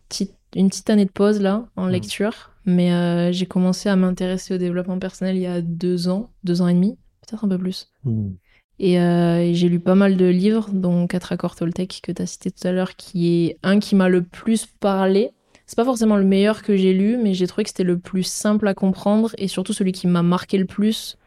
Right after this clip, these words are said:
Speaker 1: dans le
Speaker 2: Hmm.
Speaker 1: sens où c'est le premier livre que j'ai lu sur, euh,
Speaker 2: Ouais.
Speaker 1: le développement personnel déjà, et c'est le seul livre aussi que j'ai relu plusieurs fois.
Speaker 2: Ok.
Speaker 1: Parce que je trouve que c'est intéressant de se remettre ça en tête. Mais, euh, mais là, en ce moment, ouais, je lis pas mal.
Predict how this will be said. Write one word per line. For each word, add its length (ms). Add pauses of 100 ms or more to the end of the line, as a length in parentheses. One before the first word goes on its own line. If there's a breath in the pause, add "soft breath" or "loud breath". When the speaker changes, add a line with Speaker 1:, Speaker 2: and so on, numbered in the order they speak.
(140)
Speaker 1:
dans 80
le 40
Speaker 2:
Hmm. 40
Speaker 1:
sens 180
où 40
c'est 140
le 60
premier 380
livre 260
que 120
j'ai 160
lu 280
sur, 240
euh, 80
Speaker 2:
Ouais. 100
Speaker 1:
le 60
développement 400
personnel 400
déjà, 300 (420 loud breath)
et 80
c'est 160
le 100
seul 220
livre 180
aussi 200
que 60
j'ai 120
relu 360 (140)
plusieurs 320
fois. 180 (360)
Speaker 2:
Ok. 180 (140)
Speaker 1:
Parce 140
que 100
je 60
trouve 140
que 120
c'est 120
intéressant 460
de 360
se 120
remettre 260
ça 100
en 60
tête. 260 (800 soft breath)
Mais, 240
euh, 560
mais 160
là, 120
en 40
ce 120
moment, 240
ouais, 120
je 100
lis 80
pas 140
mal. 320